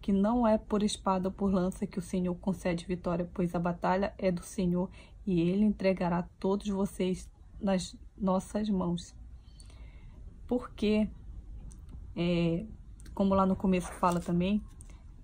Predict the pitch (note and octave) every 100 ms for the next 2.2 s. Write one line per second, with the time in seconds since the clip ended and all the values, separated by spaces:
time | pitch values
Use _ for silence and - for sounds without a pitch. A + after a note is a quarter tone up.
0 | - - F#3+ F3+ F#3+ F#3 A3 - G3 F#3
1 | - - G#3+ A3 A3 G3+ F3 - G3 A3
2 | -